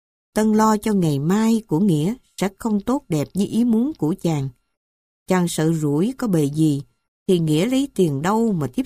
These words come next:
tục việc học hành. Nghĩa thấy cha bệnh còn lo lắng cho mình thì khổ tâm lắm. Nghĩa chỉ biết khuyên can cha đừng buồn rầu. Nghĩa có thể làm bất cứ nghề gì, miễn có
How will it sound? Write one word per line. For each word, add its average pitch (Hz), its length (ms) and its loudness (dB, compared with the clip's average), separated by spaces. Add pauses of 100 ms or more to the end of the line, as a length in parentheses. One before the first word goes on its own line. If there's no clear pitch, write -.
tục 160 220 -2
việc 165 240 0
học 170 200 -6
hành. 147 280 -4 (1300)
Nghĩa 180 220 2
thấy 254 560 2
cha 208 240 0
bệnh 156 400 -2 (100)
còn 151 240 0
lo 214 200 0
lắng 233 340 -2
cho 220 100 0
mình 156 320 0
thì 151 100 -8
khổ 156 360 -4
tâm 196 200 0
lắm. 240 280 -2 (920)
Nghĩa 185 280 4
chỉ 196 220 -2
biết 254 280 2
khuyên 214 260 0
can 202 260 -2
cha 208 280 0
đừng 151 220 -2
buồn 147 240 -2
rầu. 143 340 -2 (760)
Nghĩa 185 260 4
có 302 240 -4
thể 175 160 2
làm 160 340 2
bất 214 260 -4
cứ 269 280 2
nghề 160 180 2
gì, 151 340 2 (480)
miễn 170 380 2
có 269 180 -6